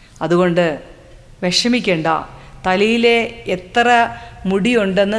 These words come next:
ദൈവത്താൽ എണ്ണപ്പെട്ടിരിക്കുന്നെങ്കിൽ ഇന്ന് പകൽക്കാലം, ഹല്ലേലൂയ, ഒരു കാര്യം ശ്രദ്ധിക്കണം.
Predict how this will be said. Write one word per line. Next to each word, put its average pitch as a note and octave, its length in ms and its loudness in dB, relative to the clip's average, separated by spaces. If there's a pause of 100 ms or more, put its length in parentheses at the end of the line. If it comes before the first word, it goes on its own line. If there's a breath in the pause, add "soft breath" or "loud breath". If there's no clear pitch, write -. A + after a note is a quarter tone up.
(120)
ദൈവത്താൽ A3+ 600 4
എണ്ണപ്പെട്ടിരിക്കുന്നെങ്കിൽ F#3+ 1120 2 (640 soft breath)
ഇന്ന് F#3+ 180 0
പകൽക്കാലം, F3 640 0 (580 soft breath)
ഹല്ലേലൂയ, F#3 420 2 (120)
ഒരു A#3+ 180 0
കാര്യം F3+ 380 0
ശ്രദ്ധിക്കണം. D#3+ 540 -4